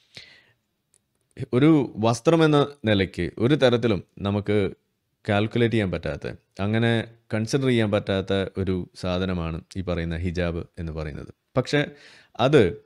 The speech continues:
ഒരു വസ്ത്രമാണ് എന്ന ഒരു ധ്വനി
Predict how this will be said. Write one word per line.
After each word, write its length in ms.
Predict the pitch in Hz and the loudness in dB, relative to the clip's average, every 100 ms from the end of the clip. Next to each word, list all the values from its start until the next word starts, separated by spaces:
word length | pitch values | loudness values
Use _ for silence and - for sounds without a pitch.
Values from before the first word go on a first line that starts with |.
| _ _ _ _ _ _ | _ _ _ _ _ _
ഒരു 120 | 120 117 | 0 2
വസ്ത്രമാണ് 760 | 110 - 147 143 123 120 127 - | 0 0 2 4 4 4 0 -2
എന്ന 240 | 107 120 135 139 _ - | -2 -2 -2 -4 _ -2
ഒരു 280 | 131 147 101 | 0 0 0
ധ്വനി 340 | 101 113 135 | 2 4 4